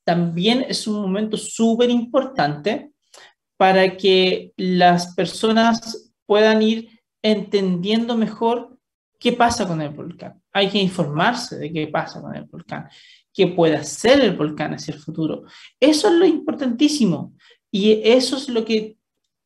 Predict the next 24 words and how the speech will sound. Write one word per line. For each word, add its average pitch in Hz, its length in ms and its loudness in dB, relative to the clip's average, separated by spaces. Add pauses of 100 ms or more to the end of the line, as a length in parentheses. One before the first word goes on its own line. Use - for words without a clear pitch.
(140)
podemos 220 460 2
trabajar, 202 500 -4
por 180 120 -6
supuesto, - 580 -4 (400)
porque 214 260 0
resulta 220 540 0
de 170 100 -6
que 165 200 -12
cuando 160 200 -4
tienes 254 280 0
un 247 100 -4
volcán 214 320 -2
que 190 80 -6
lo 151 220 -2
ves - 440 -4
tan 247 380 -2
quieto, 214 540 0
tan 208 240 -2
inactivo, 226 680 2
como 165 240 -6
que 170 120 -8
no 202 480 2
hace 262 260 0
mucho, 254 640 -2